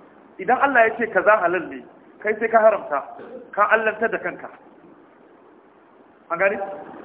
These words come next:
Da mutum zai ce ma, "Shan mangwaro hal-, ha-, shan mangwaro haram ne."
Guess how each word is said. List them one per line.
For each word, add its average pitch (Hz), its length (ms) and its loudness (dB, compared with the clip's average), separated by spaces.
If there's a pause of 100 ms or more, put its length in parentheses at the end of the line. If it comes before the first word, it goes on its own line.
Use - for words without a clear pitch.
(140)
Da 170 140 6
mutum 190 280 -2
zai 196 200 6
ce 196 120 8
ma, 175 180 4 (360)
"Shan 214 140 4
mangwaro 185 360 6
hal-, 151 240 2
ha-, 151 300 0 (180)
shan 220 140 0
mangwaro 185 300 2
haram 156 300 -2
ne." 120 60 -14